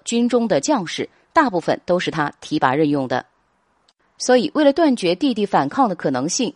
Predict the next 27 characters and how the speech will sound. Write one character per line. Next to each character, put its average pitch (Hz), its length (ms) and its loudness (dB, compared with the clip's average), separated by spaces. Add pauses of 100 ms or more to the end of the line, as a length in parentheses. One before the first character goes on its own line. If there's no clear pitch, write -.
明 262 220 4
英 294 100 6
宗 285 220 4
才 196 160 0
会 196 160 -2
在 185 160 2
明 170 220 -2
知 240 260 0
于 214 180 -4
谦 269 240 0
是 226 140 -2
被 277 220 0
人 156 180 2
冤 294 220 0
枉 165 160 4
的 156 80 -2
情 143 160 -4
况 151 180 -2
下， - 180 0 (220)
仍 262 180 2
然 190 220 2
下 175 220 0
令 143 200 -2
将 151 160 -4
他 151 140 -2
处 135 220 -6
死。 - 240 -8